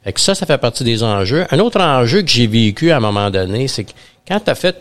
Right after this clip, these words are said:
une couple d'entreprises, que t'as bien réussi, tu dis, « Je manquerai plus jamais mon coup. » Fait qu'il est arrivé après ma, avoir vendu ma compagnie de porte de garage, qui, qui est un start-up. Puis, euh,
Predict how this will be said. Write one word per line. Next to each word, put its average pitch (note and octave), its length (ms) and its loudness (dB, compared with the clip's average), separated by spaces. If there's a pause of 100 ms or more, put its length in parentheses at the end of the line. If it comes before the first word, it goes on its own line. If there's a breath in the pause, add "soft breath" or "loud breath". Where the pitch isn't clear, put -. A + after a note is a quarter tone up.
une A#2+ 80 -4
couple E3+ 240 -4
d'entreprises, C#3 680 -2
que A2 100 -2
t'as G2+ 180 0
bien A2+ 260 0
réussi, A#2+ 480 -2
tu - 200 -16
dis, « G2 200 -8 (180)
Je - 140 -6
manquerai G#2 280 -2
plus - 160 -8
jamais G#2 240 0
mon G2 240 0
coup. » A2 200 -10 (760 soft breath)
Fait G2 80 -12
qu'il A2 140 -2
est A2 100 -4
arrivé A#2+ 280 2
après C#3+ 220 2
ma, F#2+ 400 -2
avoir A2 220 2
vendu G#2 320 -2
ma B2 100 0
compagnie G#2 340 -6
de A2 60 -12
porte G#2 180 -2
de G2+ 60 0
garage, G2+ 540 -2
qui, G2 160 -10 (120)
qui - 80 -2
est G#2+ 240 -2
un G#2+ 140 0
start-up. B2+ 600 -2 (840)
Puis, F#2 300 -4
euh, F2+ 400 -2